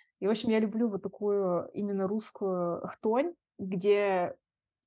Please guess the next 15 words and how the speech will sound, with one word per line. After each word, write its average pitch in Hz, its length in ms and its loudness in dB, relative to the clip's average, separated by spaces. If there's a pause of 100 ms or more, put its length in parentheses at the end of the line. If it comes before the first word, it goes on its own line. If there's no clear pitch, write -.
(240)
сказка, 214 840 2
где 185 300 0
вот 185 160 -4
это, 196 180 -2
знаете, 196 380 -4
наш 190 260 -4
русский 208 320 -6
характер, 202 520 0
там 185 160 -6
потрясающе 196 720 -2
описывается 185 1040 0 (340)
атмосфера 196 580 0
магазина 190 500 0
"Кировский", 180 600 -6
например. 170 540 -8